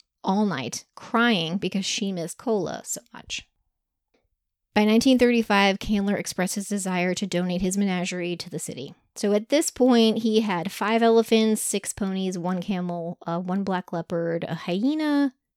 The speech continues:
two pumas, a leopard, um, a lynx, a baboon, eight lions, five lion cubs, twenty monkeys, two ostriches, two zebras, um, buffalo,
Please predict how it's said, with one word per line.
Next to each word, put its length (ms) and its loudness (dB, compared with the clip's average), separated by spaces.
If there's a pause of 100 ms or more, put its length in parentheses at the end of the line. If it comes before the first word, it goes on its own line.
(100)
two 220 -6
pumas, 640 0
a 60 -6
leopard, 640 -2 (160)
um, 540 -2
a 80 -4
lynx, 720 0 (140)
a 140 -4
baboon, 920 -2 (240)
eight 260 4
lions, 600 0 (160)
five 340 -2
lion 560 0
cubs, 640 -4 (140)
twenty 240 0
monkeys, 420 2
two 260 0
ostriches, 920 0
two 220 -4
zebras, 840 0 (120)
um, 340 -2
buffalo, 800 2